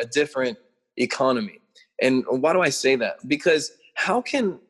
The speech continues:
how can you still be prospering when the whole <laughs> world is, uh, in plagues and all that? Because you're connected in, uh, to a higher place, which we're citizens of heaven. You know, I could kinda, I'm trying to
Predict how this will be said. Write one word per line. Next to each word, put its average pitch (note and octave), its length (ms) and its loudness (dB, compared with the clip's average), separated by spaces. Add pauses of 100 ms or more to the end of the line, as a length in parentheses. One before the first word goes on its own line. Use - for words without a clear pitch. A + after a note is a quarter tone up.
how A#3 200 -2
can G3 180 -2
you D#3+ 100 -2
still F3+ 280 2
be E3 120 0
prospering B2 760 -2
when C#3 200 0
the C3 80 2
whole E3 260 0
<laughs> B2+ 40 -8
world C#3+ 380 2
is, B2 240 0 (520)
uh, G#2+ 240 2 (800)
in B2 220 4
plagues C#3 400 0
and A#2 100 0
all C3+ 140 2
that? G#2+ 180 -4 (100)
Because C3+ 300 0
you're C#3 100 2
connected C#3+ 520 -4
in, A#2+ 340 -6 (460)
uh, G#2 220 -2 (100)
to A2+ 200 0
a A2 60 0
higher A#2 420 -2 (120)
place, G#2 440 -2
which A#2 340 -4
we're A#2+ 80 -6
citizens A#2+ 560 0
of G#2 100 -6
heaven. A2 360 -2 (300)
You A2+ 80 -2
know, A2 100 4
I A#2 80 2
could G2+ 180 -4 (380)
kinda, A2+ 260 -2 (140)
I'm G#2+ 200 -4
trying C#3 220 2
to G#2 160 0